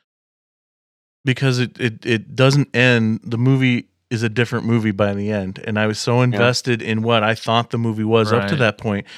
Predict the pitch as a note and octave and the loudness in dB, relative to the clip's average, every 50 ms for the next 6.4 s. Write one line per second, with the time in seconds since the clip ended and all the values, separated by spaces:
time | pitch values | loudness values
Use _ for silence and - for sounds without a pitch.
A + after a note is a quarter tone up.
0 | - - - - C3 C3 B2 - F3 E3+ E3 D#3 B2 B2+ C3 C3+ C3 A#2+ A#2 B2+ | -20 -14 -4 0 2 2 2 0 -2 0 0 0 2 4 4 4 4 2 0 0
1 | C#3+ D3+ C3+ A2+ G#2+ G#2 G#2+ G#2 G#2+ G#2 G#2+ A2 A#2 A#2 A2 - - C3 B2+ B2+ | 2 2 2 2 2 2 2 2 2 2 2 2 0 0 0 -2 0 0 0 0
2 | B2 - B2+ B2 B2+ B2 - B2 A#2 A2+ A2+ A2 - - G#2+ A2 A#2 A#2+ A2 A2 | 0 0 0 0 0 -2 -2 -2 0 0 0 -2 -2 -2 -2 0 0 0 2 0
3 | G#2+ G#2 - - - - - - _ _ A#2+ A#2 A2+ B2 B2 A#2+ - - C3+ B2 | -2 -2 -4 -10 -18 -20 -20 -20 _ _ -4 0 2 2 2 0 0 -2 -2 -2
4 | A#2 A2 A2+ A#2 A#2+ A2+ A2 A2 G#2+ A2 G#2+ G#2 - - - C3 B2+ B2+ B2 A#2 | 0 0 2 2 2 2 2 0 0 0 0 -2 -4 -6 -2 0 2 2 2 2
5 | G#2+ G#2+ G#2+ G#2 G#2 G#2 G#2 G#2+ G#2 - - - - - - _ - B2+ A#2 - | 0 0 -2 -2 -2 -2 -4 -6 -8 -10 -16 -20 -20 -20 -14 _ 0 0 0 2
6 | - A2+ G#2 - - A#2 A2+ G#2 | 0 -2 -2 0 0 2 2 2